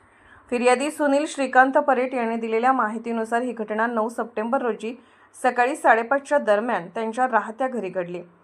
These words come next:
चोरट्याने घरातील सोन्याचे घंटण,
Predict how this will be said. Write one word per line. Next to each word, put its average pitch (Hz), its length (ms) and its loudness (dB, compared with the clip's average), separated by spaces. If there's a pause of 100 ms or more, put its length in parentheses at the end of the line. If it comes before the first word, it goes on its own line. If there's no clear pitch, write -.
(360)
चोरट्याने 269 460 4
घरातील 285 420 2
सोन्याचे 254 480 0
घंटण, 247 460 -2